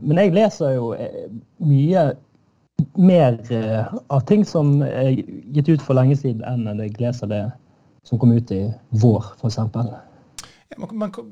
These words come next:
Speaker 2: hvordan jobber du da? Det, dette må du jo på en måte bevisst kjempe imot sikkert, for hvis du er sånn som meg, så er det litt sånn,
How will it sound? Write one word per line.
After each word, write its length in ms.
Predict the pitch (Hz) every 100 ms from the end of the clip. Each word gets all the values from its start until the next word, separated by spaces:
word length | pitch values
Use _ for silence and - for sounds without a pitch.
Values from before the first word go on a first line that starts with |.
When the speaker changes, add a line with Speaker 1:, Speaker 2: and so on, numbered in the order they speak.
| 190 -
Speaker 2:
hvordan 380 | 214 180 165
jobber 420 | 160 165 170 180 165
du 120 | 127
da? 240 | 139 135 127
Det, 160 | 160 151 156
dette 200 | 170 180
må 160 | 175 165
du 80 | 123
jo 140 | 120
på 100 | 123
en 60 | 135
måte 180 | 151
bevisst 480 | 160 151 131 - _ -
kjempe 320 | 131 131 135
imot 340 | 131 113 -
sikkert, 360 | 120 - 127 127
for 120 | -
hvis 160 | 143 -
du 60 | 143
er 80 |
sånn 160 | 131 131
som 140 | 127
meg, 180 | 131 117
så 160 | 101 139
er 160 | 151
det 60 | 139
litt 180 | 135 135
sånn, 220 | 127 107